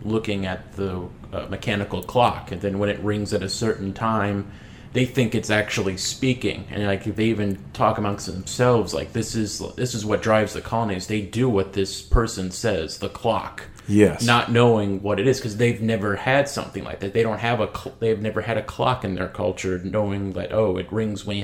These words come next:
Speaker 1: when it hits a certain time frame, or it tells you what time it is.
Speaker 2: Yeah. In their experience, the only things that are, uh, si-, that have the feature of moving on their own are living things.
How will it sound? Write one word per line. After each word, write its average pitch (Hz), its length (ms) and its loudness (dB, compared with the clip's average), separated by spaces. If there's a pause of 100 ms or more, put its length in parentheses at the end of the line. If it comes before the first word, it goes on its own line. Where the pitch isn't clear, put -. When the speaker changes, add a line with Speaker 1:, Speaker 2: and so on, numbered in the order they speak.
Speaker 1:
when 107 140 -4
it 95 40 -4
hits - 280 -6
a 92 80 -8
certain 95 320 -2
time 104 260 -2
frame, 92 340 -4
or 92 80 -4
it 98 80 -6
tells 107 300 0
you 101 80 -2
what 92 220 -2
time 104 260 -4
it 76 80 -8
is. - 280 -8 (180)
Speaker 2:
Yeah. 101 420 4 (420)
In 123 200 2
their 120 260 6
experience, 113 600 0
the 98 120 -2
only 113 220 -2
things 110 400 -2
that 95 140 0
are, 87 260 -4 (560)
uh, 92 300 -6 (100)
si-, - 360 0
that 113 640 -4 (260)
have 117 360 4
the 104 80 -2
feature 110 540 -2
of 92 200 -4
moving 95 840 -2 (360)
on 104 320 2
their 92 280 0
own 107 420 -4 (840)
are 95 160 -2
living 98 480 0
things. - 580 -12